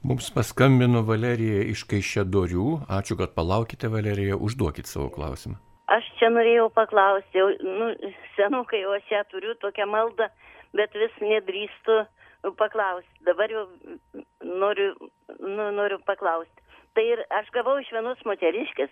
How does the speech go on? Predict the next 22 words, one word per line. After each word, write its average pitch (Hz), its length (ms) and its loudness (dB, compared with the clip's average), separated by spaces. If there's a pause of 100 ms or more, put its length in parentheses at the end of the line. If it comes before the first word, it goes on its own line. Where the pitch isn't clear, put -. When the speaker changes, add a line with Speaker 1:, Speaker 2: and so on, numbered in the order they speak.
Speaker 2:
čia 185 180 -6 (300)
gražūs 196 600 -2
žodžiai, 208 540 2 (380)
viskas, 214 520 -2 (140)
bet 196 260 -4
parašyta 202 560 -2
jos 175 280 0
ranka. 151 440 -4 (380)
Ir 202 120 4
jinai 233 300 -2
sako, 220 340 -2
kad 214 220 -4
aš, 202 260 -2 (140)
e, - 200 -6 (160)
visuomet 190 580 -2 (260)
meldžiuosi 202 580 0
šitą - 320 -4
žaizdą, 202 540 -2
kiekvien-, 175 460 -4 (160)
šitą, 208 280 0 (540)
šitą 180 240 0
maldą, 214 380 -2